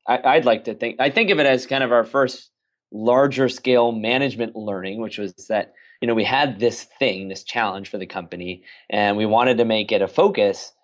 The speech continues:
How do you do that? Well, it, it really meant going up in front of the whole company and saying, "This is our, hiring is our number one focus, finding really good people." Uh,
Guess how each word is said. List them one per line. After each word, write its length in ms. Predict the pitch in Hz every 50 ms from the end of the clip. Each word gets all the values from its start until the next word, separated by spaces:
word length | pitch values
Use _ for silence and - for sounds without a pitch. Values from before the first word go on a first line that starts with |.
| _
How 160 | - - 131 139
do 60 | 143
you 80 | 135
do 200 | 117 131 143 151
that? 320 | 135 110 87 82 80 64 - -
Well, 220 | 107 104 107 120
it, 320 | 127 - - 123 127 127 - -
it 200 | 120 117 - -
really 240 | 117 123 131 143
meant 280 | 135 120 113 127 123 -
going 280 | - 123 120 127 131 120
up 140 | 123 120
in 80 | 120 104
front 220 | - - 123 131
of 120 | 143 127 127
the 80 | 135
whole 240 | 117 - 127 135 165
company 400 | 165 - 117 101 - 104 101 104
and 220 | 107 107 107 104 107
saying, 480 | - - 123 143 143 117 110 110 110
"This 200 | 98 107 107 -
is 120 | 131 117 131
our, 260 | 120 120 127 127 127 -
hiring 420 | - - - 135 143 147 143 139
is 140 | 135 123 113
our 100 | 123 117
number 380 | 120 113 113 117 127 123 123 123
one 380 | 120 104 104 104 107 110 110 104
focus, 600 | - 104 98 98 - - - - - - - - _ _ _ _ _ _ _
finding 360 | - 113 113 117 113 113 113
really 220 | 107 113 110 110 104
good 180 | - 104 95
people." 500 | - - 104 98 - 87 78 - - _ _ _ _ - _ _ _ _ -
Uh, 420 | - 92 92 92 92 95 92 85